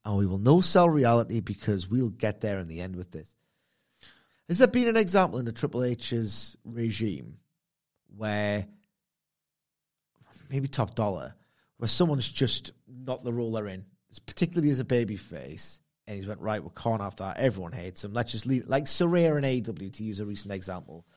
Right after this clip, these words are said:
where it's like, "They're not a baby face. Jesus Christ, no one's buying this. Let's not insult anyone's intelligence anymore.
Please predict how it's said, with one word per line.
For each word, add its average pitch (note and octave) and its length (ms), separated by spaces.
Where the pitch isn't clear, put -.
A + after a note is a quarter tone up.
where A2 120
it's - 100
like, G2 140
"They're F3 180
not E3+ 120
a - 20
baby C3+ 300
face. B2 360
Jesus C3+ 360
Christ, A#2+ 360
no D#3 80
one's B2 180
buying G#2+ 340
this. A2 220
Let's F3+ 200
not A2 140
insult G#2+ 340
anyone's A2 340
intelligence G2+ 540
anymore. G#2+ 560